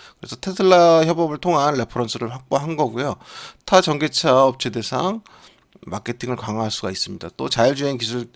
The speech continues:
적용 범위가 확대됐고요. 또 글로벌 공급망 내 입지가 강화될 수밖에 없습니다. 그래서 테슬라에 공급됐다,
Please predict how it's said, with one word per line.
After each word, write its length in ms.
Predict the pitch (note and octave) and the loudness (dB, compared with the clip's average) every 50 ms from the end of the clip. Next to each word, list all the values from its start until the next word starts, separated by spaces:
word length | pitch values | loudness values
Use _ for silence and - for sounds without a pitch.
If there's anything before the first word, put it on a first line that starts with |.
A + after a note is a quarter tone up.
| - - - _ | -20 -20 -20 _
적용 240 | - - A#2 B2 A#2+ | -8 -6 -4 -2 -2
범위가 300 | A#2+ A2+ A2+ A2+ A2 B2 | -2 -2 -4 -4 -6 -8
확대됐고요. 720 | B2+ B2+ - E3 C3 A#2+ G2 - - G#2+ B2 C#3+ D#3 D#3+ _ _ _ | -8 -6 -8 -6 -6 -6 -10 -8 -8 -8 -8 -8 -8 -12 _ _ _
또 100 | C#3 C3 | -12 -12
글로벌 720 | - - A#2 A#2+ C3 C3 A#2 A#2 A2 G#2+ A2+ C3+ E3+ F#3 | -6 -6 -2 0 0 0 0 0 -2 -2 0 0 0 -2
공급망 560 | F#3 C#3 A#2+ A2+ A2 A2 B2 G#2+ G#2+ G#2+ G2+ | -2 -4 -6 -6 -8 -6 -4 -4 -2 -2 -4
내 420 | G2+ G#2 G2+ A#2 D3 E3+ F#3+ G#3+ F#3+ D3 - _ | -6 -4 -4 -4 -4 -4 -6 -6 -8 -12 -14 _
입지가 640 | - A#2 - - - A2+ G2 F2 F#2 - C3+ F3 F#3 - | -12 -10 -6 -6 -4 -2 -2 -2 0 -2 -2 -4 -6 -12
강화될 340 | - - A2+ A#2 B2 A#2+ A2+ | -10 -6 -4 -4 -2 -4 -4
수밖에 400 | G#2 - - - G2+ - - F#2+ | -8 -8 -10 -12 -14 -10 -10 -10
없습니다. 380 | F2+ - - - G2+ F#2+ - G2 | -10 -10 -12 -12 -12 -10 -10 -8
그래서 300 | G2+ G#2 G2+ G#2+ A2 G2+ - - - - _ | -8 -8 -8 -6 -8 -8 -8 -14 -20 -20 _
테슬라에 1160 | _ - C#3 - - D#3+ D3+ D3 C#3+ C3+ B2+ B2 A#2+ A#2+ A#2+ A#2+ A#2+ A#2 A2+ A2+ A#2 A#2 A#2 | _ -8 -8 -6 -4 -4 0 2 2 2 2 2 2 2 2 2 2 2 2 2 0 -2 -4
공급됐다, 920 | G#2+ - - A2+ A#2 A2+ A2+ - _ - A2 G2 _ _ F2+ F2 E2+ - | -6 -8 -8 -8 -8 -8 -10 -16 _ -14 -14 -14 _ _ -12 -12 -12 -14